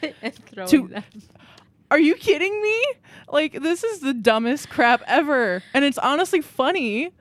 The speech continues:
Speaker 1: No,
Speaker 2: because
Speaker 1: but
Speaker 2: <laughs>
Speaker 1: you're, <laughs> you're right. It's, it just, it's very convenient. It reminds me
Speaker 2: Uh,
Speaker 1: of
Speaker 2: yeah.
Speaker 1: the stormtroopers in Star Wars, the earlier Star Wars films. It,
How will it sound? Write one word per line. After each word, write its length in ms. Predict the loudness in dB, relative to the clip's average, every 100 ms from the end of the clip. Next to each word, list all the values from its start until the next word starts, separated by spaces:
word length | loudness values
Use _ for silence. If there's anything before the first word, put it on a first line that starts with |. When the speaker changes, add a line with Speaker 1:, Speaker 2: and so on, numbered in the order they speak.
| -12
Speaker 1:
No, 160 | -6
Speaker 2:
because 360 | 0 2 0 2
Speaker 1:
but 80 | 2
Speaker 2:
<laughs> 400 | 2 0 -2 -4
Speaker 1:
you're, 100 | -6
<laughs> 20 |
you're 180 | -4 -2
right. 180 | -2 -2
It's, 180 | -6 -6
it 160 | -8
just, 200 | -6 -10
it's 160 | -10 -12
very 300 | -10 -8 -8
convenient. 540 | -10 -12 -10 -8 -8 -8
It 140 | -8
reminds 460 | -8 -6 -6 -6 -6
me 200 | -6 -6
Speaker 2:
Uh, 80 |
Speaker 1:
of 120 | -8 -12 -14
Speaker 2:
yeah. 280 | -12 -12 -12
Speaker 1:
the 60 | -12
stormtroopers 840 | -10 -8 -8 -10 -12 -8 -10 -10
in 80 | -14
Star 320 | -10 -8 -8
Wars, 480 | -10 -12 -12 -14 -20 _ _ -12
the 100 | -10
earlier 380 | -8 -8 -10 -12
Star 280 | -12 -12
Wars 280 | -12 -12 -14
films. 440 | -14 -14 -14 -16 -16
It, 360 | -18 -20 -20